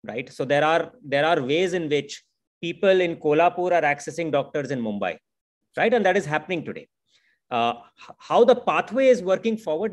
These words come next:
needs to be broken, uh, down and assessed. But the Kolhapur, uh, patient is accessing a Mumbai doctor who is prescribing a medicine that is available in a Kolhapur chemist shop, which is also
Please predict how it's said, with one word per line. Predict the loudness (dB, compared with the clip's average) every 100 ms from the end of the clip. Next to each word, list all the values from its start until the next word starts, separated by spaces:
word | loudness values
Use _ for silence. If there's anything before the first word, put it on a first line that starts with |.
| -6
needs | -10 -6
to |
be | -6 -4
broken, | -6 -6 -8 _ _ _ _
uh, | 0 0 0
down | -2 -2 -2 -8 _ -4
and | -2
assessed. | -2 0 -2 -2 -8 0
But | 2 0 _ _ -4
the |
Kolhapur, | 0 2 4 4 2 -2 -4 -8
uh, | -6
patient | -2 -2 -2 -6 -6 -4
is | 0
accessing | 0 -2 -6 -2
a | 0
Mumbai | 0 2 2 2
doctor | 2 -2 -6 -6 -10 _ _ _ _ _ 0
who | 2
is | 2 0
prescribing | -4 0 2 4 2 4
a | 6 6 2 -2
medicine | -2 -2 -4 -2
that | -2 -2
is | -4 -2
available | 2 2 4 2 2
in | -2
a |
Kolhapur | -2 -2 0 -2 -4 -4
chemist | -6 -8
shop, | -6 -6 -6 _ _ _ _ _
which | 0
is | 4 6
also | 4 4 4 4 2